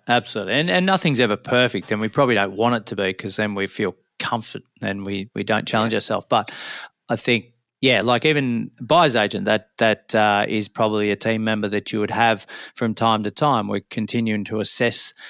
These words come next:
Speaker 1: uh, the, the buyer's agent that we've got. Now, the thing about podcasts and so many resources out there is we can upskill and educate ourselves faster than ever before, can't we?
Speaker 2: Mm.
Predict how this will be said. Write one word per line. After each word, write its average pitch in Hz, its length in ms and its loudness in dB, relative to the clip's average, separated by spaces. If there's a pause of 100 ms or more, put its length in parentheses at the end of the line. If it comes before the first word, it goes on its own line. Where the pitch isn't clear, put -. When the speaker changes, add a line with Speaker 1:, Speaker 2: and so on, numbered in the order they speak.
(220)
Speaker 1:
uh, 104 380 0 (120)
the, 117 340 0
the 123 120 -4
buyer's 143 320 4
agent 110 240 0
that - 100 -6
we've 101 160 -4
got. 107 240 2 (280)
Now, 131 320 4 (640)
the 143 100 2
thing 208 300 2
about 135 560 2
podcasts 120 1000 0
and 104 540 0 (160)
so - 280 2
many 113 200 0
resources 113 640 2
out 98 200 0
there 101 180 0
is 104 280 -2
we 151 200 2
can 131 280 -2 (300)
upskill 135 460 2
and 107 100 0
educate 117 480 0
ourselves 101 420 0
faster 120 420 2
than 107 180 -2
ever 101 160 -4
before, 98 400 -2
can't 117 200 -2
we? 104 80 -6
Speaker 2:
Mm. 208 340 0